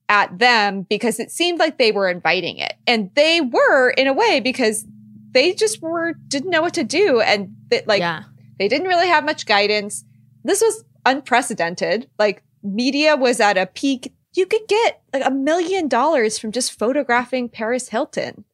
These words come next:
Speaker 1: it, like, in a single
Speaker 2: That's
Speaker 1: night.
Speaker 2: so wild.
Speaker 1: Like, the, the frenzy that that creates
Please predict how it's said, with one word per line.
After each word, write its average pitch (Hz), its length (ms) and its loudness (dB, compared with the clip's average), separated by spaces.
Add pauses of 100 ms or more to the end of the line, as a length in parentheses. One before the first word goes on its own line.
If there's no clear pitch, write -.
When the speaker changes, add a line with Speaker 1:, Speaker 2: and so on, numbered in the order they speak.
(100)
Speaker 1:
it, 226 160 2
like, 214 180 2
in 220 120 2
a 214 80 -2
single 254 300 -2
Speaker 2:
That's 240 120 0
Speaker 1:
night. 247 160 2
Speaker 2:
so 185 100 0
wild. 156 460 -6 (260)
Speaker 1:
Like, 254 180 2
the, 254 200 4
the 247 120 0
frenzy 311 540 0
that 214 180 -4
that 208 200 2
creates 196 560 -2